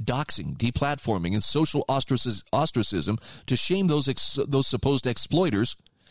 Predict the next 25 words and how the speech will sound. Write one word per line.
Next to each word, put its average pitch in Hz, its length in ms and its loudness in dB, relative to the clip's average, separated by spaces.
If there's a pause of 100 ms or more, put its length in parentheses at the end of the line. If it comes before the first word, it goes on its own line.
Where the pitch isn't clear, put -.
(160)
and 131 180 0
to 143 100 0
destroy 160 400 2
their 160 140 4
lives 117 340 2
and 123 100 0
careers. 135 600 0 (920)
Few 247 380 2
asked 170 320 -2
how 139 160 4
a 139 40 4
supposedly 156 560 0
noxious 131 560 0
West 123 340 0
of 107 100 -2
some 117 180 0 (240)
twenty-five 156 560 -2
hundred 185 380 2
years' 135 260 2
duration 117 560 0 (500)
became 139 280 2
the 92 100 0
number 131 300 2
one 175 200 4
destination 135 640 0